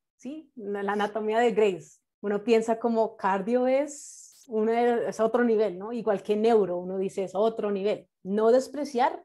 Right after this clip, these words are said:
otras áreas, para nada. Pero hay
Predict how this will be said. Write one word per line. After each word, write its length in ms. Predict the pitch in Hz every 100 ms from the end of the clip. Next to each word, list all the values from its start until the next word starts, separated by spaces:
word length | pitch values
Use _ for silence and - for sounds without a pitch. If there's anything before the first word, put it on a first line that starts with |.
| _
otras 420 | 208 208 196 208
áreas, 380 | 208 175 - _
para 240 | 196 185
nada. 360 | 170 185 180 - _ _ _ _ _ _ _ _
Pero 220 | 220 214
hay 200 | 208 214